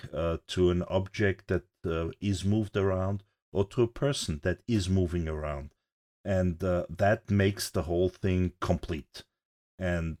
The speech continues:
uh, allows insights that otherwise would not be possible. Now, with, uh, the satellite signals,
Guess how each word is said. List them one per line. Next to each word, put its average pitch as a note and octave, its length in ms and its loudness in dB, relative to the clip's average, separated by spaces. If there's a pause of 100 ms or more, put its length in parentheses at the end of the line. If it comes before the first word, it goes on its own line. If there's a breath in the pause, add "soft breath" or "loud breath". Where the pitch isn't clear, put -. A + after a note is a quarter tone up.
uh, F2 320 -2
allows F2+ 520 2
insights F#2 680 0
that F2 140 0
otherwise E2+ 500 2
would F2+ 160 0
not E2+ 200 -2
be D2 100 -10
possible. - 600 -6 (560)
Now, F#2+ 300 4 (500)
with, F2+ 400 0
uh, D#2+ 360 0 (300)
the D#2 80 -6
satellite G2 600 -2
signals, D2+ 640 -6